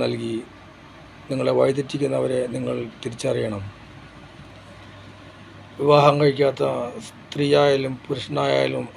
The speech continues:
അവർ കർത്താവിൻ്റെ കാര്യങ്ങളിൽ വ്യാപൃതരായി, അല്ലയോ? ശരീരത്തിൽ ആത്മാവിലും വിശുദ്ധി പ്രാ-, വിശുദ്ധി പാലിച്ച് നിൽക്കണം. എന്നാ കർത്താവിൻ്റെ കാര്യങ്ങളിൽ, അല്ലയോ? വചനത്തോട്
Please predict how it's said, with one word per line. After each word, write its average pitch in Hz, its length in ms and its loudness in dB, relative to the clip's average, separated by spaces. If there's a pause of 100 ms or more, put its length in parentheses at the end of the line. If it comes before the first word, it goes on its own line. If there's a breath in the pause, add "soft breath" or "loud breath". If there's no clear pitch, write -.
അവർ 127 200 -2 (680 loud breath)
കർത്താവിൻ്റെ 156 680 4 (100)
കാര്യങ്ങളിൽ 139 540 2 (180)
വ്യാപൃതരായി, 127 960 -2 (640 loud breath)
അല്ലയോ? 123 340 -2
ശരീരത്തിൽ 131 520 -4 (200)
ആത്മാവിലും 123 640 -4 (100)
വിശുദ്ധി 127 520 -8
പ്രാ-, 127 340 -4 (140)
വിശുദ്ധി 127 540 -8
പാലിച്ച് 123 520 -2 (600 loud breath)
നിൽക്കണം. 127 340 -2 (100)
എന്നാ 117 220 -10
കർത്താവിൻ്റെ 147 580 4
കാര്യങ്ങളിൽ, 139 480 2 (120)
അല്ലയോ? 113 260 -6 (180)
വചനത്തോട് 131 840 -2